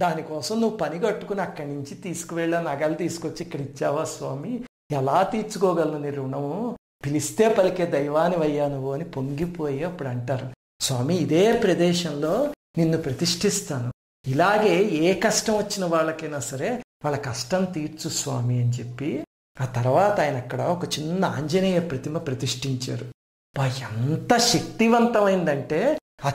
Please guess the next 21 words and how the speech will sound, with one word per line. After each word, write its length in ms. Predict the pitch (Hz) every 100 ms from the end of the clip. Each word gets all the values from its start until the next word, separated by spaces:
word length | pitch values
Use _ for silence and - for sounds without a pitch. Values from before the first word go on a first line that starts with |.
| -
చిన్న 320 | 160 214 262
ప్రతిమ 420 | 277 185 180 226 226
పిలిస్తే 640 | - 165 226 - - 285
పలుకుతుంది. 680 | 285 269 175 - 185 135 131 - _ -
ఆ 100 | 143
ప్రతిమ 440 | - 135 202 254 254
దగ్గర 640 | 220 - 175 170 269 320 - _ 151
ఎవరైనా 340 | 156 220 247
విభూతి 460 | 160 156 175 247 208
పెట్టి, 280 | 175 175
పాదాల 400 | - 151 151 185
దగ్గర 280 | 170 151 196
విభూతి 400 | 165 160 180 208
పెట్టుకుని 640 | 180 165 165 151 151 240 285 - _ _ _ _ _ -
వాళ్ళ 140 | 151
కష్టం 480 | - 120 - 202 226
చెప్పుకున్నారంటే 960 | 202 - 190 185 170 151 135 143 139 139 _ _ _
తీర్చి 440 | - 208 262 262 - -
తీరుతుందనమాట, 760 | 180 220 233 220 170 139 131 127
అంత 360 | 123 151 208
శక్తివంతమైనది. 920 | 185 - - 175 165 143 135 127 131